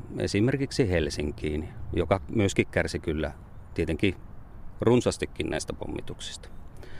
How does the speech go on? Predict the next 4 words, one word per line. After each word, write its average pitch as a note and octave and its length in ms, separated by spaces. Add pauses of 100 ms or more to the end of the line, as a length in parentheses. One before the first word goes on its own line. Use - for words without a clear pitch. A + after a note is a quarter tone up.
(1200)
Tahdon G2 320
murtaminenhan F#2+ 760
oli F2 200
tietenkin E2 520